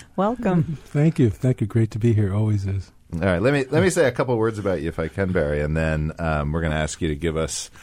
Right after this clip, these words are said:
Speaker 3: a little bit of the, the history and inspiration, uh, that you and your wife Marie had as you decided to, uh, create the Lippman Family Prize here at the university. Uh, but before we do that, we'll say Barry graduated from the Wharton School,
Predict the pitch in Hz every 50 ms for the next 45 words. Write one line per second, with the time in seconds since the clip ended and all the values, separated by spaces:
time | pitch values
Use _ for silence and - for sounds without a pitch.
0 | - - - - - - 101 101 104 110 110 113 101 95 104 98 98 87 87 87
1 | 85 82 80 80 80 80 - - 90 87 82 104 107 - - 113 101 92 90 82
2 | 87 85 78 - - 85 80 85 87 85 - - 85 76 76 76 73 73 - 82
3 | 85 80 76 73 73 76 82 76 - - - - 98 92 92 95 92 87 85 78
4 | 78 76 73 76 76 76 - - 78 78 85 90 87 82 80 76 71 71 73 71
5 | 67 - 78 71 67 71 - - 82 76 73 73 73 69 69 - - - 73 69
6 | 69 67 69 69 - - - - _ - 76 69 65 67 65 - - - 82 80
7 | 85 90 - - - 76 73 71 - 69 67 65 - 73 69 69 69 64 - 73
8 | 73 71 65 - - 76 73 - - 76 73 73 69 73 76 73 - - 76 73
9 | 69 - - - - - - - - - - - 101 98 90 78 101 92 - 104
10 | - - 147 160 165 170 170 151 156 156 131 107 90 85 85 85 90 92 85 -
11 | - 98 90 87 87 82 71 92 87 90 95 101 107 113 120 110 101 - - -
12 | - - 92 92 98 104 95 - 117 110 107 107 107 110 110 - - 104 95 104
13 | 104 92 92 101 104 107 - - - 117 110 135 175 -